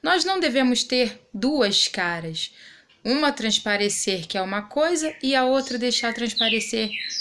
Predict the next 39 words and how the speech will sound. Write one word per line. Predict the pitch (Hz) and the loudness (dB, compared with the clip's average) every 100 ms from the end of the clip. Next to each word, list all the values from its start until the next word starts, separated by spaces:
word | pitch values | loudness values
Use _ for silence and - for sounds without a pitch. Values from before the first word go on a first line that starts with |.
| - | -2
que | 247 | 0
é | 240 | 2
outra | 202 196 202 190 - | 2 -2 -4 -4 -4
coisa, | 196 185 190 - - | -4 -6 -8 -12 -10
porque | 262 - 285 | -10 -4 0
isso | 233 233 - | 0 0 0
é | 233 | -2
bem | 180 160 196 254 | -2 0 2 2
feio. | 285 - 269 160 151 147 _ _ - - _ - | -2 -2 -2 -2 -8 -16 _ _ -20 -20 _ -2
Então, | 370 - 226 220 165 160 160 _ _ _ | -2 0 2 2 0 -6 -12 _ _ _
eu | - 320 320 - | -2 -2 -2 -4
penso | 302 320 320 | 0 0 2
assim: | 339 285 - 180 160 - _ _ - | 0 0 -2 -4 -8 -14 _ _ -4
cada | 339 349 208 | 0 2 2
um | 202 220 | 2 2
que | 226 - | 0 2
nos | 262 277 233 | 4 4 2
aceite | 214 - 254 262 | 2 2 2 2
do | 240 | 0
jeito | 226 208 208 - | 0 0 -2 -8
que | 185 | -6
somos, | - - 170 160 180 - - - - - - | -4 -2 -2 -4 -2 0 0 -2 -8 -16 -8
que | - | -6
cada | 277 320 285 294 | 0 2 4 4
um | 311 | 4
aprenda | 277 - 233 233 240 190 160 156 - - | 2 0 0 2 2 0 -4 -6 -12 -4
a | 247 269 | 0 2
não | 349 392 | 2 0
conviver | 339 320 247 294 285 | 0 0 2 2 2
somente | - 311 254 269 320 - | 2 4 4 4 4 0
com | 254 - | -2 0
nossos | 240 233 240 240 214 | 2 2 0 0 -2
defeitos, | 196 185 - 233 240 202 - - - - | -2 -2 0 2 2 -2 -2 -4 -6 -2
mas | 302 330 | 0 0
também | 339 285 254 302 320 | 2 4 6 4 2
que | 349 | 0
veja | 294 285 320 277 | 0 2 2 4
nossas | 254 240 226 | 2 2 -2
qualidades, | - - 208 196 170 156 156 156 - | -2 -2 -4 -2 -4 -6 -8 -4 -4